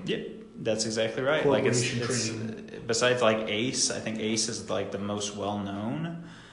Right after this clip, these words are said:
Speaker 1: um, or A C S M, I think is what it's called. But anyway, they have the nasm is, like, the second most well-known. It's, it's up and coming. It's a real, nasm is the, it's been around for a while, but it's, like, worked its way up to being, like, if he has nasm, then,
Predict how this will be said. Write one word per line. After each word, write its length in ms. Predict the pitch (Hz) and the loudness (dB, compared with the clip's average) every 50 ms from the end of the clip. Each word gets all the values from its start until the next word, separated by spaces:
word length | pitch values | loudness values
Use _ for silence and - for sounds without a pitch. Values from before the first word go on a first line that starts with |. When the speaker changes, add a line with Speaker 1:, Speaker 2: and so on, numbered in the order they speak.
| - - - - | -20 -20 -16 -8
Speaker 1:
um, 920 | - 104 101 98 95 95 95 95 - - - - - - - - - 123 123 - - - - - - - - - - | -4 -2 -2 -2 -2 -2 -4 -6 -6 -6 -8 -10 -10 -12 -14 -14 -14 -14 -14 -14 -16 -20 -20 -20 -20 -20 -20 -16 -8
or 160 | - 120 113 92 | -4 -2 0 2
A 120 | 110 120 | 2 2
C 240 | 110 - - 113 101 | 2 0 0 0 0
S 220 | 95 95 92 - - | -2 -2 -2 -4 -4
M, 200 | - 58 55 53 | -4 -4 -6 -6
I 80 | 53 53 | -6 -6
think 180 | 53 55 - - | -8 -8 -8 -8
is 80 | - - | -8 -6
what 120 | 55 55 | -6 -6
it's 100 | - - | -8 -8
called. 320 | - - 117 113 113 113 | -10 -8 -8 -6 -4 0
But 120 | 120 123 120 | 2 4 4
anyway, 280 | 117 110 107 107 107 | 4 4 2 2 2
they 140 | 104 107 104 | 2 2 2
have 320 | 101 113 104 104 107 101 104 | 2 2 2 0 0 -2 0
the 80 | 110 | 0
nasm 500 | 107 107 104 104 107 110 107 104 98 101 | 2 4 6 6 6 6 6 4 0 0
is, 160 | 101 101 - | -2 -4 -4
like, 160 | 104 101 98 - | -4 -6 -6 -6
the 60 | 101 | -4
second 320 | - 117 110 107 107 110 | -2 0 0 0 -2 -2
most 180 | 113 110 - 117 | -4 -4 -4 -4
well-known. 320 | 110 107 107 110 110 110 | -4 -2 -2 -2 0 0
It's, 160 | 117 123 - | 0 0 2
it's 220 | 190 165 185 185 - | 2 0 2 2 2
up 160 | 233 - - | 2 2 0
and 80 | 165 - | 0 0
coming. 280 | - 127 127 113 101 107 101 104 | 2 2 2 2 0 -2 -2 -4
It's 160 | 104 - 127 | -4 -4 -4
a 40 | 123 | -2
real, 220 | 120 120 117 104 | 0 0 0 0
nasm 400 | 110 110 113 123 127 120 113 107 | 0 2 2 2 2 2 0 -2
is 220 | 104 104 - - | -2 -2 -4 -4
the, 340 | 113 113 104 101 95 - - | -4 -4 -4 -4 -6 -6 -4
it's 240 | - 110 107 - - | -2 -2 -2 -2 0
been 140 | - 147 139 | 0 2 4
around 260 | 123 110 110 110 110 | 4 6 4 4 2
for 80 | - 104 | 0 -2
a 60 | 98 | -2
while, 340 | 95 95 101 104 107 110 107 | 0 2 4 4 4 4 4
but 100 | 104 104 | 2 0
it's, 220 | 101 98 - - | 0 -2 -2 -2
like, 240 | 104 101 98 101 - - - - - - - - - - - - - - - - - - - - | -2 -2 -2 -2 -6 -8 -12 -14 -18 -20 -20 -20 -20 -20 -20 -20 -20 -20 -20 -20 -20 -16 -4 0
worked 260 | 113 117 110 113 113 | 2 2 2 2 0
its 140 | - - 113 | -4 -2 0
way 220 | 117 113 110 110 | 2 4 4 6
up 160 | 107 107 107 - | 4 4 2 -2
to 80 | - | -2
being, 320 | - 104 101 101 98 101 101 | -2 -2 -2 -2 -2 -2 -2
like, 240 | 101 101 101 98 | -2 -2 -2 -2
if 140 | - - - | -4 -4 -2
he 100 | 117 113 | 0 2
has 180 | 110 101 92 101 | 4 4 2 2
nasm, 580 | 98 98 98 98 95 92 95 95 95 107 104 | 0 0 0 0 -2 -2 -4 -4 -4 -4 -2
then, 300 | 98 98 98 98 98 101 | -2 -2 -2 -4 -4 -6